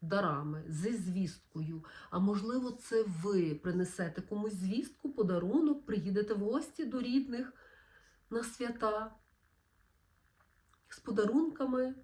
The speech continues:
м, з, з такою турботою, з вдячністю, з дарами. Це також є,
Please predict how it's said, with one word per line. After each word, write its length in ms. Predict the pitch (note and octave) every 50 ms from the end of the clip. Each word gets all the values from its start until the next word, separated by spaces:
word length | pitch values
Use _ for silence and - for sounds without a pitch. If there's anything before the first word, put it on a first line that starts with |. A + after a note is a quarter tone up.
| - _ _ _ _ _ _ _ _ _ _ _ _ _ _ _ _ _ _ _ _ _ _ _ _ _ _ _ _ _ _ _ - -
м, 460 | E3+ F3+ F3+ F3 F3 F3+ F3+ F3 F3
з, 800 | E3+ E3 E3+ F3 E3+ E3+ F3+ F3 F3 E3+ E3+ E3+ E3 D3+ - - - - - - - - _ _ _ _ _ -
з 80 | D#3
такою 340 | - - G3 - G3 G3 G3
турботою, 840 | F#3+ - B3+ B3+ A3 F#3+ D#3+ F3+ G3 A#3+ C4+ C#4 - A3+ G#3+ G#3 G3+
з 80 | F3 F3
вдячністю, 800 | E3 D3+ F3+ F#3 G#3+ B3 C4+ C4+ - - G#3+ G#3 - - - G3+
з 80 | F#3+
дарами. 760 | F3 G3 G3+ G#3 G3+ G#3 A#3+ C4 C4 C4 B3+ A3+ G#3+ G#3+ A3 A3 - _ _ _ _ _ _ _ _ _ _ _ _ _ _ _ _ _ _ _ _ _ _ _ _ _ _ _ _ _ _ - - - _ _
Це 160 | - - A3+
також 480 | A3 A#3 G#3+ G3+ G#3 - G#3 G3+ - -
є, 520 | F3+ F3 F3+ F#3 F3+ F3 E3+ E3 D#3+ D#3